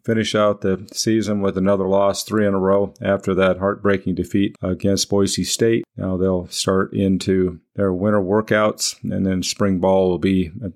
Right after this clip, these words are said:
about three and a half months off when they'll get out and,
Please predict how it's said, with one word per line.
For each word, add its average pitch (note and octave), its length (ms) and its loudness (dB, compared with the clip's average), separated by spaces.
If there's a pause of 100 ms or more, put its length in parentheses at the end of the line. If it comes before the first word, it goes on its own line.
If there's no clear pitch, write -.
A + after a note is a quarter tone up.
about F#2+ 380 -4
three G2+ 200 0
and F#2 100 2
a - 20 2
half F#2 220 0
months F#2+ 260 0
off F#2+ 380 2 (180)
when F#2+ 160 -6
they'll F#2 160 -2
get F#2+ 240 0
out F#2+ 320 0
and, F2+ 360 -4